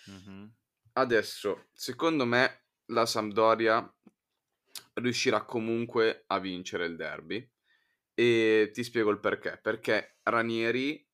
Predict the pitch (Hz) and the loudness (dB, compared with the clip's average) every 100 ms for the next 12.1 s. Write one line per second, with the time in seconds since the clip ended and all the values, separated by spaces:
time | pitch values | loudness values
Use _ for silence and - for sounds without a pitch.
0 | _ _ _ - 104 90 87 _ _ - | _ _ _ -2 0 0 -6 _ _ -6
1 | 110 104 - 101 101 104 98 98 101 104 | -6 -4 -4 -4 -2 -2 -2 -4 -8 -4
2 | 98 101 98 - _ - 101 107 107 - | -4 -2 -4 -6 _ -14 -6 -2 0 -2
3 | _ - - 123 123 104 101 95 95 101 | _ -12 -2 -2 -2 -6 -4 -2 0 0
4 | 101 110 120 _ - 104 101 92 90 82 | -2 -4 -4 _ -10 -6 -6 -6 -4 -4
5 | 82 92 - _ _ _ 110 113 107 110 | -4 -6 -8 _ _ _ -8 -6 -6 -4
6 | 107 98 95 101 98 98 101 82 92 - | -4 -4 -4 -4 -4 -6 -6 -6 -8 -6
7 | 82 82 80 85 87 80 69 80 80 - | -6 -6 -8 -8 -8 -8 -10 -12 -10 -12
8 | 80 85 85 82 85 - 80 80 71 78 | -12 -10 -10 -12 -18 -18 -16 -16 -18 -18
9 | - _ _ _ _ 101 92 92 107 113 | -20 _ _ _ _ -20 -18 -16 -6 -6
10 | 101 104 98 - _ _ _ _ _ _ | -4 -4 -4 -6 _ _ _ _ _ _
11 | - 120 110 107 117 107 95 87 - 135 | -8 -4 -2 -4 -8 -4 -2 -2 -6 -10
12 | 180 | -10